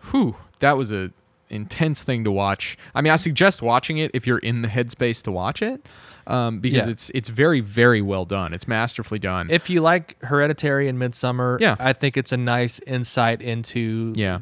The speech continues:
Speaker 2: the work that is Ari Aster.
Speaker 1: Definitely. So let's, let's talk, use the Johnsons to then go on and talk about Midsommar then.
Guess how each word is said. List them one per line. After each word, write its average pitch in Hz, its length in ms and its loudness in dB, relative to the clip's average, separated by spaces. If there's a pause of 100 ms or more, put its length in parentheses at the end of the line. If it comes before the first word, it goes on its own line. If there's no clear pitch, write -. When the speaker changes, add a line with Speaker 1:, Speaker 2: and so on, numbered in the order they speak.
(160)
Speaker 2:
the 127 180 -2
work 113 440 -2 (120)
that 120 220 -4
is 104 380 -6 (520)
Ari 107 380 -6
Aster. - 180 -12
Speaker 1:
Definitely. 85 500 -2 (200)
So 185 160 6
let's, 226 340 4
let's 180 300 2
talk, 175 260 4
use 165 280 0
the 139 60 -2
Johnsons 135 500 0
to 120 100 -2
then 113 220 0
go 107 120 2
on 107 140 -2
and 95 80 -8
talk 98 160 0
about 87 160 -4
Midsommar 73 560 -6
then. 58 240 -10